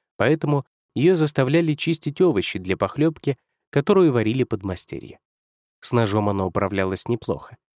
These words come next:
Приготовленная подмастерьями еда ей не нравилась. То недоварена, то переварена, то подгорела, то пересолена. Подмастерья всегда между собой из-за этого грызлись. Хусюань выбирала только овощи,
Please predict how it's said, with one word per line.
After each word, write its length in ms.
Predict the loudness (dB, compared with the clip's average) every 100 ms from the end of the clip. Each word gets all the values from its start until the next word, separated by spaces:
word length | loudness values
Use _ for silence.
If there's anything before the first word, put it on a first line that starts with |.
| _ _ _ _ 0
Приготовленная 800 | 2 2 2 2 2 0 -2 -2
подмастерьями 800 | -4 -4 -4 -2 -2 0 0 -2
еда 300 | -2 -2 -2
ей 240 | 0 -2
не 200 | -2 -4
нравилась. 580 | -6 -6 -8 -12 -14 -14 _ _ _ _
То 100 | 0
недоварена, 800 | 2 2 0 0 0 2 2 0
то 180 | 0 0
переварена, 840 | 0 -2 -2 0 0 0 -2 -4 -4
то 120 | -2
подгорела, 640 | 0 0 -2 -2 -2 -6 -12 _ -4
то 100 | -2
пересолена. 720 | -2 -2 -2 -4 -4 -10 -14 _ _ _ _ _ _ _ -2
Подмастерья 600 | 2 2 2 2 2 2
всегда 340 | 0 0 2
между 280 | 2 2 0
собой 360 | -2 0 2 2
из-за 180 | 2
этого 300 | 0 0 -2
грызлись. 580 | 0 0 -2 -4 -12 -14 -18 _ _ _ _ _
Хусюань 500 | -2 0 2 2 2
выбирала 520 | 0 0 0 0 -2 -2
только 300 | -4 -2 -2
овощи, 560 | 0 -2 -2 -6 -8